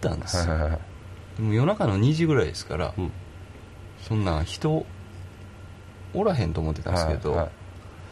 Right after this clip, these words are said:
Speaker 1: その、まあ、仲間何人かで行ったんで、
Speaker 2: はい。
Speaker 1: その、もし女がおったら俺がナンパしてやるって言って、
Speaker 2: はいはい。
Speaker 1: おらへんやろうなと思って行っ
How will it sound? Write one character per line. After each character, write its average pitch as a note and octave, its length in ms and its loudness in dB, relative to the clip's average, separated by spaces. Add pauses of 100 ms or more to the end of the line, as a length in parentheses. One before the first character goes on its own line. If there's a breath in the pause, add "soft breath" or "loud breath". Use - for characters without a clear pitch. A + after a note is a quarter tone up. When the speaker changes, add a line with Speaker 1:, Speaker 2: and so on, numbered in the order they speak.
(320 loud breath)
Speaker 1:
そ - 160 -4
の、 E2 460 0
ま G#2+ 120 4
あ、 G2 40 2 (1160)
仲 B2 300 4
間 A2 100 6
何 F2+ 280 4
人 G2+ 140 4
か D#2+ 120 -2
で E2+ 80 -4
行 E2 80 0
っ - 100 -14
た - 120 -4
ん - 40 -6
で、 F2+ 60 2
Speaker 2:
は D#2 100 4
い。 D2+ 160 -2 (1160)
Speaker 1:
そ E2 80 -4
の、 D#2+ 220 0 (100)
も B2 140 6
し B2 100 -2
女 C#3+ 360 6
が F2 80 4
お G2+ 60 6
っ G#2+ 40 0 (120)
た G#2 100 2
ら D#2+ 100 2
俺 D#2+ 220 2
が D#2+ 280 0
ナ E2+ 100 2
ン D#2 80 2
パ D#2 120 -2
し - 100 -4
て F#2 120 0
や F#2+ 100 6
る F2 60 4
っ - 40 2
て D2+ 80 -4
言 - 60 -12
っ - 100 -14
て、 - 80 -2
Speaker 2:
は D#2+ 60 2
い - 20 -2
は - 60 -6
い。 - 40 -12 (920)
Speaker 1:
お - 20 0
ら A#2 100 4
へ A#2 80 6
ん F#2+ 40 2
や F#2+ 80 4
ろ F#2 80 4
う - 20 2
な F2+ 160 4
と E2+ 100 -6
思 D2+ 100 0
っ - 40 -4
て - 220 -4
行 E2 200 0
っ A2+ 40 -2